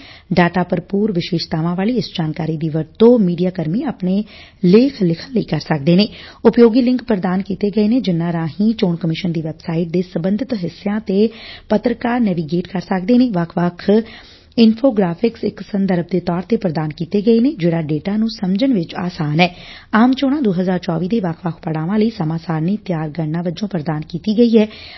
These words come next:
ਚੋਣਾਂ ਦੀਆਂ ਸੂਚਨਾਵਾਂ ਬਾਰੇ ਅਪਡੇਟ ਅਸਲ ਸਮੇਂ ਦੇ ਆਧਾਰ ਤੇ ਅਪਲੋਡ ਕੀਤੇ ਜਾਂਦੇ ਨੇ। ਰਾਸ਼ਟਰੀ ਅਤੇ ਰਾਜ ਪੱਧਰੀ ਚੋਣ ਕਮਿਸ਼ਨ ਦੇ ਅਧਿਕਾਰੀਆਂ ਨੂੰ ਆਸਾਨ ਪਹੁੰਚ ਕਰਨ ਲਈ ਜਾਣਕਾਰੀ ਦਿੱਤੀ ਗਈ ਹੈ।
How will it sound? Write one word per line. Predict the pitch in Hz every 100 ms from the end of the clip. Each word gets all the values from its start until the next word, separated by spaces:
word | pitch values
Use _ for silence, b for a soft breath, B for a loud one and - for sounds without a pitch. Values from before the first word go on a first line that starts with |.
| B
ਚੋਣਾਂ | - 208 226
ਦੀਆਂ | 220 240
ਸੂਚਨਾਵਾਂ | 208 175 - 170 175
ਬਾਰੇ | 196 185 202
ਅਪਡੇਟ | 175 - - 180 190 - _ 202
ਅਸਲ | 190 - 269
ਸਮੇਂ | 185 170
ਦੇ | 175
ਆਧਾਰ | 170 165 160 151
ਤੇ | 196 208 240 B B B
ਅਪਲੋਡ | 196 - 190 226
ਕੀਤੇ | 226 220 240
ਜਾਂਦੇ | 240 240 254
ਨੇ। | 285 - 165
ਰਾਸ਼ਟਰੀ | 156 - 269 294
ਅਤੇ | 180 180 185
ਰਾਜ | 175 180 -
ਪੱਧਰੀ | 175 185 220
ਚੋਣ | 196 165
ਕਮਿਸ਼ਨ | 170 160 -
ਦੇ | 170
ਅਧਿਕਾਰੀਆਂ | 160 165 170 160 208
ਨੂੰ | 247 214
ਆਸਾਨ | 175 170 170
ਪਹੁੰਚ | 175 175 -
ਕਰਨ | 170 208
ਲਈ | 226
ਜਾਣਕਾਰੀ | 202 170 147 151 156
ਦਿੱਤੀ | 180 - 160 160
ਗਈ | 151 139
ਹੈ। | 175